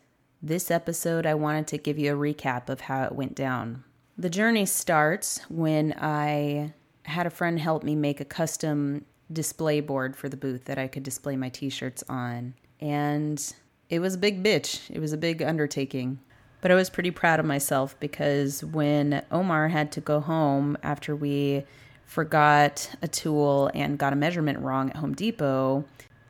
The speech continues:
he was like, "Well, you can finish it up by yourself." And I was like, "Yeah, I totally can do that. Obviously, of course, I can finish it by myself." Finishing it myself entailed me having to buy a Dremel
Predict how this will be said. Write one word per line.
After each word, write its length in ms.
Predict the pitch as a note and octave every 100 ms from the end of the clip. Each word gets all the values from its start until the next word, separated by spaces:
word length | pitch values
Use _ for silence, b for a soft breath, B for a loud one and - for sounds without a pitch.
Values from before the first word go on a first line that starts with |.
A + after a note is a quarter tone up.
| - - -
he 220 | - E3
was 200 | D3+ D3
like, 400 | D3+ D3 C#3 C#3
"Well, 220 | - B3 C#4+
you 160 | C#4+
can 180 | C#4+ C#4
finish 300 | A#3+ G3 F#3
it 80 | D#3+
up 140 | D3
by 80 | C#3+
yourself." 580 | C#3 C#3 C#3 C#3 E3 -
And 220 | F3+ F3
I 100 | E3+
was 140 | F3
like, 260 | G3 G#3 A3+
"Yeah, 140 | -
I 100 | D#4
totally 420 | B3+ C#4 C4 B3+ B3
can 680 | - C#4 C4+ G#3 D3+ C#3 -
do 160 | E3 D#3
that. 480 | C3 A2 - - - - A#3+ - -
Obviously, 600 | - F#3 D#3+ D3 - C3
of 120 | C3
course, 460 | - C#3 C3 - -
I 80 | C#3
can 160 | B2+
finish 340 | B2+ A#2+ A#2+ B2+
it 120 | C3
by 100 | A#2+
myself." 640 | A2+ A#2 - - - - - - b b b b _
Finishing 420 | G#3 A3 A3+ G3
it 100 | F#3+
myself 540 | - E3 - E3 E3 - -
entailed 920 | E3 E3 D#3+ D#3 - D#3+ D3+ D3+ D3
me 480 | D#3 D3+ D3+ D3 C#3+
having 420 | - D#3 D3+ D3+
to 320 | D3+ - D3+ C#3+
buy 180 | D3
a 100 | D3+
Dremel 480 | D3 C#3+ C#3 E3 A3+